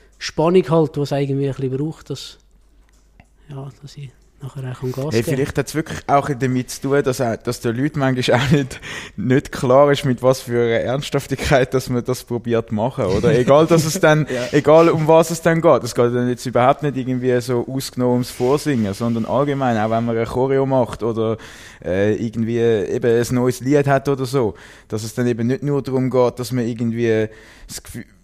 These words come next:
Speaker 2: das Gefühl wird vermitteln, so, ja, schau mal, was wir gemacht haben, wir sind die Geilsten, sondern man will das schon irgendwie mit einer Ernsthaftigkeit, äh, darlegen, irgendwie. Und das ist manchmal nicht so einfach.
Speaker 1: Voll.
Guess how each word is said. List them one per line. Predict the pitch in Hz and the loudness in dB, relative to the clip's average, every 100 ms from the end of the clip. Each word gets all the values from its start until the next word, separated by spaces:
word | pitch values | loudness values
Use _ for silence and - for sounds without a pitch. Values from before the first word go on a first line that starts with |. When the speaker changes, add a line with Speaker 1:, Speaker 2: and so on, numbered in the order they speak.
| _ _ - | _ _ -14
Speaker 2:
das | 127 | -12
Gefühl | - 135 127 | -8 -6 -4
wird | 120 | -4
vermitteln, | - 127 127 120 | -4 -6 -4 -6
so, | 113 117 | -6 -4
ja, | 117 113 92 | -4 -6 -8
schau | 123 120 | -6 -4
mal, | 113 110 | -4 -6
was | 110 110 | -8 -6
wir | 127 | -8
gemacht | - 127 - | -6 -8 -6
haben, | 117 | -8
wir | 110 | -6
sind | 113 117 117 | -8 -8 -8
die | |
Geilsten, | 107 117 147 - 143 98 | -4 -2 -2 0 0 0
sondern | - 113 110 110 110 110 | -2 -2 0 -2 -2 -4
man | 104 98 _ _ _ _ _ _ _ _ _ _ _ _ _ _ _ | -4 -8 _ _ _ _ _ _ _ _ _ _ _ _ _ _ _
will | 98 110 113 | -10 -8 -6
das | 110 - | -6 -4
schon | 165 190 | 0 0
irgendwie | 151 139 123 | 0 -2 -2
mit | 123 123 113 | -2 -2 -4
einer | 113 | -4
Ernsthaftigkeit, | 95 175 - 160 - 160 - 139 143 - - | -2 -6 -6 -8 -8 -10 -4 -2 -2 -6 -8
äh, | 147 139 139 131 - - - - - _ - | -4 -2 -2 -2 -4 -8 -12 -14 -18 _ -4
darlegen, | 127 135 147 135 - 110 85 | 0 2 4 2 0 -6 -6
irgendwie. | 98 107 113 120 104 76 101 | -6 -6 -4 -2 -2 -4 -10
Und | 98 | -16
das | - 95 | -14 -16
ist | 107 - | -14 -10
manchmal | 101 104 - 117 | -8 -10 -8 -10
nicht | - | -10
so | - - | -14 -10
einfach. | 107 123 | -8 -4
Speaker 1:
Voll. | 165 175 | -4 -4